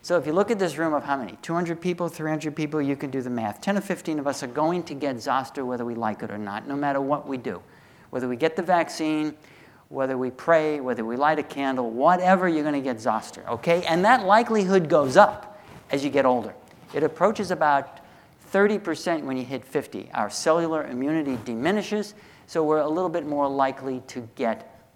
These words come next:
zoster. And if you get zoster, the main thing to do is rest, analgesics, compress the area, and if you're in the first seventy-two hours, an antiviral, specifically valcyclovir or famciclovir.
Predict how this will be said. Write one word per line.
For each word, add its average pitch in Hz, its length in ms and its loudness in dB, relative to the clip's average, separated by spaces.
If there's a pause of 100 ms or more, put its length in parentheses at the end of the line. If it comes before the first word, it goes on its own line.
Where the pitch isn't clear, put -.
(120)
zoster. 117 540 -6 (500)
And 139 100 -2
if 143 80 0
you 156 60 2
get 202 240 4
zoster, 160 480 4 (800)
the 135 80 -8
main 160 220 2
thing 180 160 0
to 160 100 -2
do 160 220 2
is 113 200 -4
rest, 117 600 6 (600)
analgesics, 175 920 2
compress 175 520 -2
the 151 200 0
area, 156 280 4
and 147 140 -2
if 147 140 -6
you're 147 140 0
in 151 100 -2
the 143 40 -6
first 143 300 -4
seventy-two 139 500 -2
hours, 123 360 4
an 139 100 -8
antiviral, 113 840 -4
specifically 185 880 -2
valcyclovir 139 840 0 (300)
or 127 140 -2
famciclovir. 120 920 -2